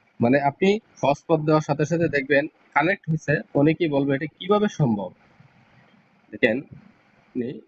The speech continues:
এখানে ঢোকার পরে আপনি হটস্পটটা on করে দিবেন। On করার পর আপনি এই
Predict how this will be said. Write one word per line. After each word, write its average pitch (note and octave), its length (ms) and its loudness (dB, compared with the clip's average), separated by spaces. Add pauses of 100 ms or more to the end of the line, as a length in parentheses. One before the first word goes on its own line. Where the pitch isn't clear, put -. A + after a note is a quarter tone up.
এখানে B2+ 260 -2
ঢোকার A#2 280 -2
পরে A2+ 280 0 (300)
আপনি A2+ 240 -2
হটস্পটটা - 360 -2
on G#2+ 200 0
করে G#2 120 -18
দিবেন। A2 280 0 (280)
On A2+ 120 0
করার A2 280 0
পর B2+ 280 0 (540)
আপনি C3+ 240 2 (220)
এই A#2+ 160 2